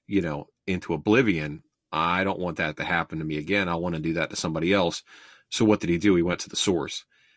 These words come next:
and he's basically been there for the last year. Um, you know, 'cause that Johnny Walker fight, uh,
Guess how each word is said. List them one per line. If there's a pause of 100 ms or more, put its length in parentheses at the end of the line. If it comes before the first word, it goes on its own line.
(200)
and
he's (100)
basically
been
there
for
the
last
year. (440)
Um, (560)
you
know,
'cause
that
Johnny
Walker
fight, (420)
uh,